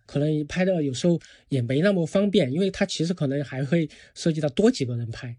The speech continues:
又或者甚至有演员啊，或者拍几个哥们儿，特别是那种站点的那种全职的可能好拍一点儿。兼职的其实也可以拍一点儿，比如说我在路上遇到什么情况，然后我自述啊，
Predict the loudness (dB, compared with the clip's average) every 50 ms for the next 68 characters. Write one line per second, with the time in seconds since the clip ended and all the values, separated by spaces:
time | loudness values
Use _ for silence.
0 | _ -10 -8 -6 -4 -2 -2 -2 -2 -2 -2 -2 -2 -2 -2 -4 -4 -6 -6 -10
1 | _ _ _ -8 -6 -4 -2 -2 -2 -2 -2 -4 -4 -6 -8 -10 -10 -8 -8 -8
2 | -8 -8 -10 -12 -14 _ _ _ _ _ -8 -6 -4 -4 -6 -8 -10 _ _ _
3 | -8 -6 -6 -6 -4 -6 -6 -2 -2 -2 0 0 -2 -2 -4 -6 -8 -8 -4 -2
4 | 0 0 0 -2 -4 -4 -4 -4 -4 -4 -6 -6 -8 -8 -10 -12 -12 -14 _ _
5 | 0 0 2 2 2 -2 -4 -4 -6 -6 -8 -6 -4 -4 -4 -4 -6 -6 -6 -4
6 | -2 -2 -2 -2 -2 -2 -2 -2 -2 -2 -8 -8 -8 -10 -10 -12 -12 -12 -12 -10
7 | -8 -6 -6 -6 -6 -8 -12 -18 _ _ -20 -20 -20 _ _ _ 2 6 6 6
8 | 6 4 0 -2 -2 -2 -4 -6 -8 -10 -16 _ -4 -2 0 0 2 2 0 -2
9 | -2 -4 -2 2 4 4 4 2 -2 -4 -4 -4 -4 -4 -4 -8 -12 -14 -14 _
10 | -6 -6 -4 -2 -2 -2 -2 -2 -2 -2 -2 0 0 0 0 0 -2 -2 0 0
11 | -2 -2 -4 -4 -6 -6 -6 -6 -8 -8 -10 -8 -8 -6 -6 -6 -6 -6 -6 -6
12 | -6 -8 -6 -6 -6 -4 -4 -4 -4 -4 -4 -4